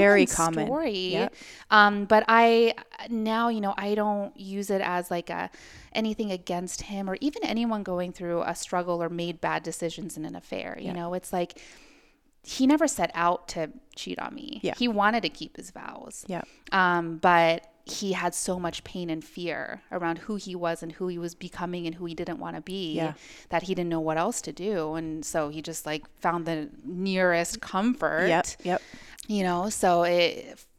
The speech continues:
Speaker 2: now I just see it on a macro scale that these kinds of terrible decisions that society places a lot of guilt and shame around,
Speaker 1: Yep.
Speaker 2: it all, a lot of it just stems down to really basic things.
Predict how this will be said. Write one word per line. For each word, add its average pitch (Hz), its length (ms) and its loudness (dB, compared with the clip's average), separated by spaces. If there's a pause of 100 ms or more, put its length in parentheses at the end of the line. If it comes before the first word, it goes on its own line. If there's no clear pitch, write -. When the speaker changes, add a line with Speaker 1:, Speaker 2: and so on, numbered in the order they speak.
(100)
Speaker 2:
now 196 460 2
I 185 100 8
just 180 340 -6
see 180 420 -2
it 165 220 0 (120)
on 185 120 -2
a 175 60 -4
macro 170 640 -2
scale 180 640 -2
that 151 180 -6
these 165 180 -8
kinds 196 280 -10
of - 100 -12
terrible 190 680 -2
decisions 175 840 -6
that 156 240 -4
society 170 640 -2
places 165 600 -8
a 165 80 -4
lot 165 300 -4
of 175 220 -6 (500)
guilt 170 260 2
and 170 140 -4
shame 170 300 -4
around, 165 640 0
Speaker 1:
Yep. 180 200 -4 (220)
Speaker 2:
it 196 140 0
all, 196 460 6
a 196 100 -8
lot 202 240 -4
of 190 100 -2
it 196 160 -4
just - 200 -10 (260)
stems 180 460 -4
down 170 300 -4
to - 120 -14
really 170 560 -8 (220)
basic - 540 -8 (420)
things. - 560 -8